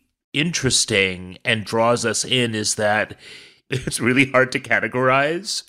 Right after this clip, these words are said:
And it is because you're all of those things. And Camila is bringing all of herself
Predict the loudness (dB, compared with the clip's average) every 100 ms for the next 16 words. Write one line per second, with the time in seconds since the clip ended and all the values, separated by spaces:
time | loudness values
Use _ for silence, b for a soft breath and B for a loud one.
0 | B B -12 -12 B 4 6 4 0 -4
1 | -10 -12 -14 _ _ _ _ 0 2 0
2 | -4 -10 -10 0 0 0 -4 -8 b b
3 | b _ -2 0 0 2 4 4 4 2
4 | 2 2 0 -2 -2 -2 -6 -8 -8 -4
5 | 0 2 0 -4 -4 0 4 4 2 -2
6 | -4 -4 -6 -10 -14 -6 0 2 4 2
7 | -2 0 2 2 2 2 2 -4 -16